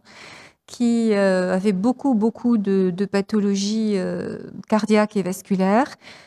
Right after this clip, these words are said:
Ça veut dire que ce monsieur, il avait déjà ce qu'on appelle de l'angine de poitrine, c'est-à-dire on savait que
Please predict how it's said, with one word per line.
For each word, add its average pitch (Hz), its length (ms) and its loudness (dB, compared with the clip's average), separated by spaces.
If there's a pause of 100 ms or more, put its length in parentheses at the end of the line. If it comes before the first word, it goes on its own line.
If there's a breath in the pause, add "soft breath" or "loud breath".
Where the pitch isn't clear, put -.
(100)
Ça - 160 -14
veut 185 80 -6
dire 220 220 -2
que 220 100 -4
ce - 200 -6
monsieur, 220 500 2
il 202 140 2
avait 185 180 -2
déjà 196 540 -2 (180)
ce - 60 -18
qu'on 185 80 -6
appelle 180 260 -2
de 185 80 -2
l'angine 196 320 0
de 196 100 -2
poitrine, 220 680 -2
c'est-à-dire 185 520 -6
on 180 80 -6
savait 190 360 -4
que 185 260 -8